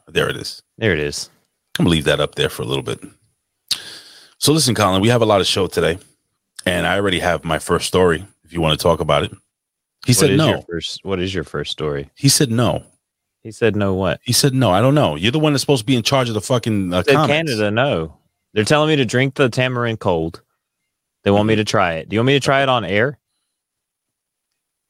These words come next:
Speaker 1: Do you have, do you ha-, just happen to have a fucking bucket of this
Speaker 2: I
Speaker 1: shit,
Speaker 2: do, I
Speaker 1: like,
Speaker 2: do
Speaker 1: laying
Speaker 2: have a
Speaker 1: around?
Speaker 2: bottle
Speaker 1: No, you
Speaker 2: of it.
Speaker 1: don't.
Speaker 2: Let me, uh, let me get, let me get my assistant, the Fiend,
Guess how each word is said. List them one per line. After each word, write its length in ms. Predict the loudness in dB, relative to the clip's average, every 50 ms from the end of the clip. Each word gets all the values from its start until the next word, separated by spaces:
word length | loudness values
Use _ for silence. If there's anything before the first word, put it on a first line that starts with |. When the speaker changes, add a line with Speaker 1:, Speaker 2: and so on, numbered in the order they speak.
| -20
Speaker 1:
Do 100 | -8 -2 0
you 80 | 0 2
have, 220 | 2 0 -2 -4 -8
do 100 | -6 -4
you 180 | -2 -2 -2
ha-, 280 | -2 -2 -2 -2 -2 -2
just 160 | -2 -4 -4
happen 300 | -2 -2 -4 -4 -4 -6 -8
to 60 | -6
have 240 | -4 -4 -4 -4 -6
a 40 | -6
fucking 460 | -6 -6 -6 -6 -8 -12 -12 -14 -8 _
bucket 240 | -4 -2 0 0 0
of 60 | 2
this 80 | 2 2
Speaker 2:
I 40 |
Speaker 1:
shit, 220 | 4 4 4 2 2
Speaker 2:
do, 40 | 2
I 60 | 0
Speaker 1:
like, 80 | 0
Speaker 2:
do 80 | 2 2
Speaker 1:
laying 120 | 2 2
Speaker 2:
have 120 | 2 0 0
a 40 | -2
Speaker 1:
around? 100 | -2 0
Speaker 2:
bottle 240 | -2 -2 0 0
Speaker 1:
No, 40 | 0
you 60 | 0
Speaker 2:
of 60 | 0 -2
it. 40 |
Speaker 1:
don't. 120 | -4 -2 -2
Speaker 2:
Let 100 | 0 2
me, 160 | 2 2 4
uh, 220 | 2 2 2 0 -2
let 140 | -4 -4 -4
me 100 | -4 -2
get, 300 | 0 0 0 0 -2 -2 -6
let 100 | -4 -4
me 100 | -2 0
get 240 | 2 2 0 0 0
my 180 | -2 0 0
assistant, 520 | 0 -2 -2 -4 -4 -4 -4 -6 -8 -8 -8
the 80 | -10 -10
Fiend, 500 | -8 -8 -6 -4 -4 -4 -6 -8 -12